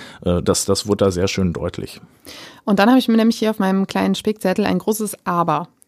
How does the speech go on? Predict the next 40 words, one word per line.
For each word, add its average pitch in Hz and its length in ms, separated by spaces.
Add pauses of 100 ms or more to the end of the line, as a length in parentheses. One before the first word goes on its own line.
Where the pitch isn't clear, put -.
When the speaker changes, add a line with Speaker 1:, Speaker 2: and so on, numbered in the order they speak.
(220)
Speaker 2:
ähm, 165 480 (760)
markiert, 180 680
denn 226 300 (560)
diese 202 200
Sanierungsmaßnahmen, 185 920
über 180 160
die 190 160
wir 196 120
auch - 80
viel 262 260
gesprochen 196 500
haben, 180 400
ähm, 180 320
nach 190 220
dem 208 140
Abstieg, 208 560
die 196 100
sind 226 180
noch 233 140
gar 190 140
nicht 220 160
jetzt 180 160
mit 202 120
eingeflossen. 165 480
Das 175 140
ist 175 100
ja 190 100
genau 175 220
das, 180 200
was 175 100
du - 80
auch 180 80
gerade 170 200
gesagt 196 280
hast, 214 100
mit 180 120
den 175 100
Transfereinnahmen 185 680
zum 180 140
Beispiel, 175 380